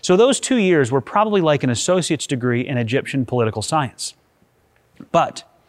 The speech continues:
if you put yourself in Joseph's shoes, it doesn't really make any sense at the time. It's unfair. It's unjust. How could God allow this to happen?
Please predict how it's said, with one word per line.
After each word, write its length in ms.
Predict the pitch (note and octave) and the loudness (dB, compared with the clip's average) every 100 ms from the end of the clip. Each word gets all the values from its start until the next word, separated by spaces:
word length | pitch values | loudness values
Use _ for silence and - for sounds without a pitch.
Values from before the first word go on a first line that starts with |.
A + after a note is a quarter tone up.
| _ - _ | _ -20 _
if 100 | B2+ | -2
you 80 | D3 | 0
put 160 | F#3+ F#3+ | 2 2
yourself 400 | D3+ - D#3 D3 | 2 2 0 0
in 100 | B2 | 0
Joseph's 500 | C#3 D3 - C3+ - | 0 0 -2 -6 -10
shoes, 540 | - D3 A2+ G2 - - _ _ _ _ _ - | -6 -2 -2 -4 -10 -14 _ _ _ _ _ -4
it 80 | B2 | -2
doesn't 180 | C#3 | 0
really 180 | C#3 B2+ | 2 2
make 200 | B2 A2+ | 0 0
any 140 | A#2 G#2 | -2 -2
sense 280 | C3 A2+ | -4 -4
at 80 | A2 | -6
the 60 | A2 | -10
time. 340 | G#2+ F#2 F#2 _ _ _ _ _ _ _ - | -8 -8 -12 _ _ _ _ _ _ _ -6
It's 100 | C3+ | 0
unfair. 520 | F3+ D3 G#3 G#3 - _ _ _ _ _ _ - | 2 2 0 0 -8 _ _ _ _ _ _ -6
It's 140 | C#3 | 0
unjust. 760 | F3+ F3 C#3+ F#3 E3 - - - _ _ _ _ _ _ - | 2 4 4 0 0 -6 -10 -14 _ _ _ _ _ _ -6
How 300 | - G3 A#3+ | 0 2 2
could 240 | - G3 | 2 0
God 240 | D#3 D3 D3+ | 0 0 0
allow 420 | C#3 D3 F3+ G3 | -2 0 0 0
this 180 | E3 - | 0 -2
to 60 | B2+ | -4
happen? 440 | E3+ F3+ - | -6 -6 -10